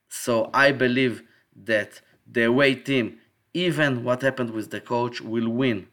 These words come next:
And if you wanna go on straight win for the away team, it's two point twenty. But if you wanna go mellow, you can go two,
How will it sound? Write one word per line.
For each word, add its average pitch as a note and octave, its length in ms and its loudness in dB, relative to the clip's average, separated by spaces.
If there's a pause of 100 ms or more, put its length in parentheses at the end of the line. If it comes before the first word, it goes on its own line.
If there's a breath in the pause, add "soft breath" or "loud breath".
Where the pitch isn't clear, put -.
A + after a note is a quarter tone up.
(160)
And A2 160 -8
if D3+ 200 2
you D#3 120 4
wanna C#3 260 2
go B2+ 320 2
on G#2 300 -8 (100)
straight C#3 560 -2
win B2+ 380 -2 (180 loud breath)
for G#2+ 240 -8
the G#2+ 140 -2
away A#2 220 0
team, B2 360 -4
it's - 220 -14
two C3+ 160 -4
point A#2 340 -6
twenty. A#2 440 -6 (280)
But A2+ 460 0
if B2 180 -6
you B2+ 100 0
wanna A#2 220 -2
go A#2 200 -2
mellow, C3 680 2
you A2 140 -6
can A2 180 -4
go A#2 200 0
two, B2+ 440 -2